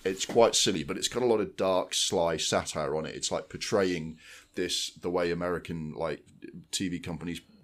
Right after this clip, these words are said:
like, like, cover sports. It's got some, you know, s-, you know, silly political stuff. Uh, and it's mainly just a, a, a bit of fun, like, exploitation. I've s-, I've no idea why they decided to do a remake of it,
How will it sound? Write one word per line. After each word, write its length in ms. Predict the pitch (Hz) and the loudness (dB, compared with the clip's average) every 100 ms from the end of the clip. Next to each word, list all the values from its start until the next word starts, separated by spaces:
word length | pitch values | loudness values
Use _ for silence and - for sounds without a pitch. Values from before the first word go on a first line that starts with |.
| - | -6
like, 240 | 73 80 - | -2 -2 -4
like, 260 | 87 82 - | -4 -4 -4
cover 240 | - 82 | -6 -2
sports. 640 | 80 - 85 85 - - - - - - | 0 0 0 -2 0 -2 -2 -10 -18 -14
It's 260 | - 87 - | -6 -2 0
got 400 | - 98 87 - | 2 2 2 0
some, 480 | - 95 85 80 76 | 0 0 0 -4 -6
you 100 | 85 | -4
know, 260 | 85 80 82 - - - - | -2 -2 -6 -12 -16 -14 -8
s-, 140 | - | -8
you 80 | - | -8
know, 100 | 60 - | -12 -6
silly 340 | - 107 87 | -2 0 -2
political 480 | 85 87 78 - - | -2 -2 -2 -4 -4
stuff. 640 | - 82 78 - - - - - - | -2 0 -2 -6 -12 -16 -20 -20 -12
Uh, 200 | - 82 - | -2 0 0
and 120 | 98 | -2
it's 200 | 95 - | -2 2
mainly 380 | 107 104 92 87 | 4 4 2 0
just 340 | 90 85 - | 0 0 2
a, 220 | 80 76 - | 0 0 -2
a, 100 | 82 | -8
a 120 | - | -6
bit 160 | - 82 | -4 -4
of 80 | |
fun, 460 | - - 87 80 76 104 | -4 -2 -2 -2 -4 -4
like, 180 | 82 - | -2 2
exploitation. 800 | 110 - 80 78 82 78 - - _ - - - - - - - - - - _ _ - _ - | 0 0 -4 -4 -4 -4 -8 -14 _ -20 -18 -16 -16 -18 -20 -20 -20 -20 -20 _ _ -20 _ 4
I've 180 | 131 | 4
s-, 340 | 127 - - - | 4 2 0 2
I've 140 | 117 | 2
no 280 | 117 151 185 | 2 4 8
idea 240 | 170 147 131 | 8 8 6
why 140 | 117 | 6
they 80 | 110 | 6
decided 480 | 104 - 113 101 85 | 2 4 8 6 4
to 100 | - | -2
do 140 | 92 | 0
a 40 | |
remake 360 | 90 95 80 80 | 2 0 -2 -6
of 160 | 71 65 | -6 -4
it, 220 | 73 | -4